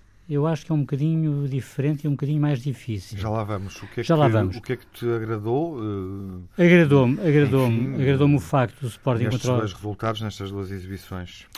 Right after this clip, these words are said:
Speaker 1: Ora bem, agradou-me o, fundamentalmente o seguinte. No primeiro jogo, o facto do Sporting ter controlado muito bem o jogo, e não é fácil estar a vencer por um zero logo no início da partida, o golo foi aos sete minutos,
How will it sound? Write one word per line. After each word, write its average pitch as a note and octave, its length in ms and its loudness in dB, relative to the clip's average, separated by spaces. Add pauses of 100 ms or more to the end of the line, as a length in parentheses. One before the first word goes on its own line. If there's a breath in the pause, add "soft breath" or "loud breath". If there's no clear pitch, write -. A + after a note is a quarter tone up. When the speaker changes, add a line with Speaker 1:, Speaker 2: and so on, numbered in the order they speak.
(540 loud breath)
Speaker 1:
Ora A#2+ 180 0
bem, G#2 180 -2
agradou-me G#2+ 680 -2
o, G#2 160 -8
fundamentalmente A#2 960 -2
o G#2 60 -8
seguinte. G#2 440 -8
No A#2 60 -8
primeiro C3 260 -2
jogo, C3+ 360 -4 (480 loud breath)
o B2+ 40 -6
facto A#2+ 460 -4
do A#2 120 -6
Sporting A2+ 680 -6
ter A2+ 380 -4 (460 loud breath)
controlado C#3 560 0
muito D3 280 0
bem C3 120 0
o A#2+ 80 -2
jogo, A2 480 -4 (180)
e C3 60 -6
não A2+ 160 -2
é A#2 80 -4
fácil G#2+ 560 -4 (380 soft breath)
estar - 240 -4
a A#2+ 40 -2
vencer A2 360 -6
por A#2+ 120 -8
um A#2+ 160 0
zero G#2+ 300 -4
logo A2+ 200 -4
no A2+ 80 -2
início A2 240 -6
da A#2+ 80 -6
partida, A2+ 440 -8
o A#2+ 200 -8
golo A#2 200 -6
foi A2+ 140 -4
aos G#2+ 120 -4
sete A2+ 200 -6
minutos, A2+ 460 -6